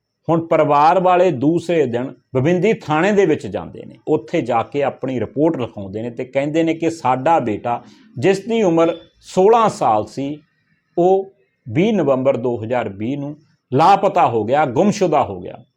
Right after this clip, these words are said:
ਤੁਸੀਂ ਉਸ ਦੀ ਸਾਡੇ ਨਾਲ ਤਲਾਸ਼ ਕਰਵਾਓ, ਉਸ ਨੂੰ ਲੱਭਣ ਦੇ ਵਿੱਚ ਸਾਡੀ ਸਹਾਇਤਾ ਕਰੋ।" ਪੁਲਿਸ ਵਾਲੇ ਰਿਪੋਰਟ ਲਿਖ ਲੈਂਦੇ ਨੇ।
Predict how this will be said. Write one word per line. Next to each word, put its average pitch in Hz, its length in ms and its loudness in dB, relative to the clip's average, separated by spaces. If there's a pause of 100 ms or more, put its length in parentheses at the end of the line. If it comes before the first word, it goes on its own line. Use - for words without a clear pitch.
(240)
ਤੁਸੀਂ 214 400 2
ਉਸ 165 300 0
ਦੀ 175 140 -2
ਸਾਡੇ 123 480 -4
ਨਾਲ 117 220 -6
ਤਲਾਸ਼ 151 460 2
ਕਰਵਾਓ, 101 480 -8 (460)
ਉਸ 196 360 4
ਨੂੰ 226 220 -4 (340)
ਲੱਭਣ 160 360 0
ਦੇ 143 140 0
ਵਿੱਚ 123 140 -10
ਸਾਡੀ 131 360 -4
ਸਹਾਇਤਾ 185 460 -2
ਕਰੋ।" - 220 -12 (500)
ਪੁਲਿਸ 240 260 4
ਵਾਲੇ 262 260 6
ਰਿਪੋਰਟ 202 340 2
ਲਿਖ 165 200 4
ਲੈਂਦੇ 90 300 -4
ਨੇ। - 140 -18